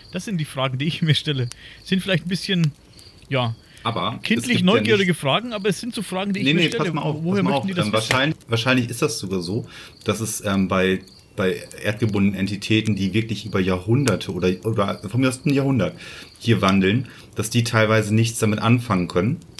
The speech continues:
Speaker 2: Oder, ähm, dann hat man das ja auch öfters in den E V Ps drin, in den, in den, äh, Audio, äh, äh, Be-, Beweisen, dass dort sowas zu hören ist, wie zum Beispiel, „Was ist das?“, äh, ein Radio oder solche Stimmen hört man da ab und zu draus.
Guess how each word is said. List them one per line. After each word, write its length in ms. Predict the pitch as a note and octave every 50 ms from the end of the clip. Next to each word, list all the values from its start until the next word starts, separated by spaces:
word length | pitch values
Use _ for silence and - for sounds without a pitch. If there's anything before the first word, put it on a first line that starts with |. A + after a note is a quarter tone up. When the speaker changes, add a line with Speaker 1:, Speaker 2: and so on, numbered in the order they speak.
| - - - - - - - - - - - - - - - - - - - -
Speaker 2:
Oder, 440 | - A#2 A#2 B2 A2+ F#2+ G#2+ A#2+ B2+ - - -
ähm, 300 | G#2+ G2+ G2 G2 G2 G2+ G2 -
dann 160 | - G2+ F#2+ G2
hat 140 | A2+ A#2
man 80 | - A2+
das 180 | G2+ G2 - -
ja 80 | -
auch 160 | - - -
öfters 280 | - A2 - A2 A2 -
in 80 | - G2
den 200 | F#2+ G2 G2 G#2+
E 80 | G2
V 160 | F#2 G2 F#2
Ps 300 | - - - - - - -
drin, 240 | - F2+ F2+ G#2 G#2
in 140 | F#2 F2+
den, 220 | F2+ F2+ F2 F2+ F2+
in 100 | F2 F2
den, 240 | E2+ E2+ E2+ F2+ F2
äh, 220 | - - F2+ F2+
Audio, 500 | E2+ - G#2+ A2 G#2+ G2+ G2 F2+ F2+ F2+
äh, 180 | F2 F2 F2 F2+
äh, 280 | F2+ F2 - F2+ F2 F2
Be-, 420 | E2+ E2 - - F2 F2 F2 F2 F2
Beweisen, 520 | F2 F#2 E2+ F2 F2 F2 E2+ G#2+ B2 A#2 - - - - - - - -
dass 240 | - G2+ - - -
dort 300 | G#2+ G2+ G2 F#2+ - - -
sowas 340 | - G2 G#2 F#2+ G2+ F#2+ -
zu 160 | - - A2
hören 160 | G2+ G#2+ G#2+
ist, 140 | G#2+ G#2 -
wie 60 | -
zum 140 | - - G#2
Beispiel, 360 | F#2+ G2 F#2+ - - A2 F#2+
„Was 140 | E2+ - -
ist 260 | - B2+ A#2 - -
das?“, 320 | A#2 G#2 G#2 G2+ - - - - - - - - - -
äh, 140 | F#2+ F#2
ein 160 | F#2 F#2 G2 G2
Radio 580 | F#2 F#2 G2+ A2 A#2+ A#2 A#2 G#2+ G2+ G#2 G#2
oder 560 | G#2+ G#2 G2+ G2+ G2+ F#2+ F#2 F#2+ F#2 F#2 F#2
solche 300 | F2 F#2 G2 F#2 - G2+
Stimmen 340 | F#2 - - - A2 G#2+ G2
hört 160 | F#2+ G2 F#2+
man 120 | G2 F2+ E2+
da 80 | -
ab 120 | - - -
und 80 | E2+
zu 100 | - -
draus. 300 | - - - E2 D#2+ -